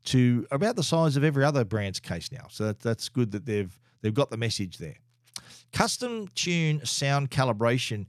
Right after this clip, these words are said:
What it does, it uses this proprietary tone that's played through a microphone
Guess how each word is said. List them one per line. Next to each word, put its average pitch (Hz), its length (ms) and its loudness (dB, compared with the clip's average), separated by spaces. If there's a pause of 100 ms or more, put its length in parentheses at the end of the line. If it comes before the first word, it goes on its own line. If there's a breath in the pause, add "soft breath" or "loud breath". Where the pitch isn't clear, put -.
(340 soft breath)
What 170 160 4
it 160 140 -4
does, 120 420 2
it 120 160 -2
uses 127 560 2
this 117 160 -2
proprietary 135 840 0
tone 139 600 2
that's 117 200 -2
played 135 480 2
through 135 220 2
a 117 40 2
microphone 113 920 2